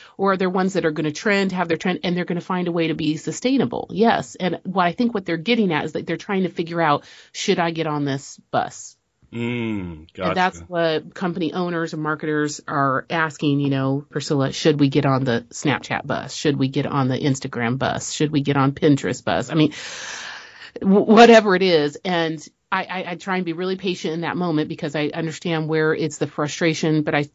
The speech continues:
Speaker 1: try and kinda go back a little bit more to the frustration as opposed to talking about Pinterest and, um, Instagram or Snapchat or those kinds of things, 'cause that's
Speaker 2: Right.
Speaker 1: not the issue.
Speaker 2: Right, exactly,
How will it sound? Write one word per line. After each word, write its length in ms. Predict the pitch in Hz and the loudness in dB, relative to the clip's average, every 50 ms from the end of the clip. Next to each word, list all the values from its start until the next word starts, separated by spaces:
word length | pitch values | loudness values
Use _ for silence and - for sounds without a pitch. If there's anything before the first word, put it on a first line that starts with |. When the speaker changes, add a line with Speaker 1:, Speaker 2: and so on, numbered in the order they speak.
| _ | _
Speaker 1:
try 240 | - - - 226 220 | -12 -2 0 2 2
and 100 | 208 185 | 2 0
kinda 200 | - 170 156 151 | -2 -2 -2 -2
go 140 | 156 170 156 | 0 -2 -2
back 280 | 151 160 151 156 156 | 0 0 -2 -2 -2
a 40 | 151 | -2
little 160 | 147 151 147 | -2 0 0
bit 120 | 147 151 139 | -2 -4 -6
more 200 | 156 160 156 143 | -4 -4 -2 -2
to 60 | 143 | -2
the 60 | 139 135 | -2 -4
frustration 600 | - - 147 139 - - 180 165 151 - 156 143 | -4 -4 -4 -4 -2 0 2 2 2 4 4 2
as 120 | 139 139 | 4 2
opposed 380 | 151 143 - 165 151 147 143 - | 2 0 2 2 2 2 2 0
to 220 | - 147 139 135 | 2 4 4 4
talking 320 | 131 - 165 143 139 - 151 | 4 2 0 -2 0 0 -2
about 320 | 139 139 135 139 131 - - - - - _ | 0 2 2 2 0 -2 -6 -20 -20 -16 _
Pinterest 400 | - 165 151 147 160 151 143 - | 0 0 2 2 2 -2 0 2
and, 180 | 151 143 139 - | 0 0 0 0
um, 480 | 160 147 139 127 120 120 - 233 - - - - - _ _ _ - | -4 -2 -2 0 2 2 2 2 0 -4 -10 -12 -12 _ _ _ -2
Instagram 540 | 190 170 160 - 160 160 151 143 143 143 139 | -2 -2 0 0 -2 -2 0 0 2 0 0
or 60 | 139 | -2
Snapchat 400 | 135 - 156 147 139 - 151 151 151 | -2 0 -2 -2 0 -2 -4 -4 -4
or 80 | 156 | -2
those 160 | 156 170 165 | 2 2 0
kinds 160 | 165 - 170 147 | 2 0 -6 -4
of 40 | |
things, 140 | 156 156 151 | -4 -6 -6
'cause 140 | - 165 147 | -6 -10 -8
that's 340 | - 170 165 170 190 185 156 - | -4 0 2 2 2 0 -2 -12
Speaker 2:
Right. 120 | - _ _ _ | -16 _ _ _
Speaker 1:
not 320 | 170 165 160 147 - - - | -4 -2 -2 -2 -4 -6 -12
the 120 | 160 - - - | -12 -12 -6 -4
issue. 460 | 175 175 175 - - 127 104 90 127 - _ _ _ _ _ - | -4 -4 -4 -4 -8 -8 -8 -8 -14 -20 _ _ _ _ _ -2
Speaker 2:
Right, 420 | 113 127 135 123 107 95 101 _ - | 0 2 2 2 0 -2 -8 _ -12
exactly, 600 | 113 107 104 101 113 110 98 - - 90 85 90 | -12 -12 -8 -6 -6 -6 -6 -8 -12 -20 -20 -20